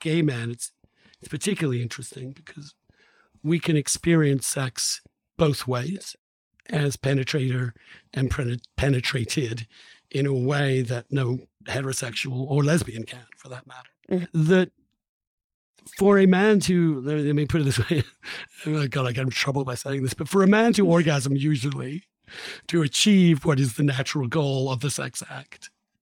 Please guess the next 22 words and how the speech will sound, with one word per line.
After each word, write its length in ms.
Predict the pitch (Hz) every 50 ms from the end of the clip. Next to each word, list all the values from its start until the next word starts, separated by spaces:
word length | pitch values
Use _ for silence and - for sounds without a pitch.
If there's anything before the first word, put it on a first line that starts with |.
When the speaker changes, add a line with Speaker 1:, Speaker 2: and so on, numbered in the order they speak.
| _ _ _ _ - - - - - - _ _
Speaker 1:
he 180 | - - 170 170
has 280 | 160 165 160 - -
to 400 | - - 160 160 156 156 151 143 - -
enter 640 | 139 151 185 202 - - - 156 135 127 127 135 - _ -
another 400 | 139 143 156 156 160 156 165 156
human 300 | 120 139 151 147 143 135
being's 380 | 127 147 143 139 143 135 107 - _ _
body 500 | - 160 160 156 139 131 127 139 143 165 - _ _ _ _ _ _ _ _ _ _ _ _
quite 240 | - - 170 160 -
deeply, 640 | - 175 185 185 175 - 131 127 127 127 139 160 175 - _ _ _ _ _ _ _ _ _ _ _ -
repeatedly, 960 | 151 135 - - - 208 202 170 175 151 - 139 135 127 135 143 - - - _ _ _ _ _ _ _ _ _ _ _ _
and 160 | - 156 170 139
violently 840 | 113 143 180 190 196 175 131 120 120 - - 131 131 147 - 156 - - _ _ _ _ _ _ _ _ _ _ _ _ _ _ _ _ _
for 160 | - - 196
it 80 | 180 -
to 80 | - 180
happen. 380 | 208 220 - - - 147 - - - - - _ _ _ _ _ _ - - - - - _ _
In 100 | 156 175
other 160 | 190 185 185
words, 320 | 175 175 165 - - - - _ - _ _
sex 440 | - - - 190 175 175 - - -
is 240 | 180 175 147 -